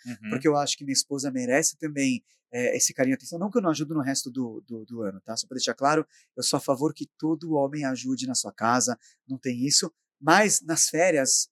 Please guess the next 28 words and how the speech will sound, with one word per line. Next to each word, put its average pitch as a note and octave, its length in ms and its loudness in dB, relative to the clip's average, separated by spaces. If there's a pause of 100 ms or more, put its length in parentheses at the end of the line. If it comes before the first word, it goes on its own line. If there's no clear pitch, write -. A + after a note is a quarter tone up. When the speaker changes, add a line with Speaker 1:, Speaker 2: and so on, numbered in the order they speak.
Speaker 2:
é, B2 420 -2 (640)
eu D#3 80 -8
gosto D3+ 260 -2
muito D#3 160 -8
de C3+ 100 -6
comer C#3 240 -4
também, C3+ 260 -2
né? E3 80 0
Eu C3+ 40 2
já D#3+ 100 -4
pesei B2+ 220 -4
cento C#3 220 -8
e C#3 40 -8
trinta C3+ 320 -6
quilos. D#3+ 300 4 (300)
Eu D3+ 100 8
acho E3 160 6
que - 80 0
a - 20 2
gente D#3+ 180 -2
se - 160 0
conecta. D3+ 520 -2
Então E3 200 -4
eu F3 120 -14
quero D#3+ 240 2
fazer C#3 240 -6
aquele C3 180 -10
churrasco. B2+ 540 -2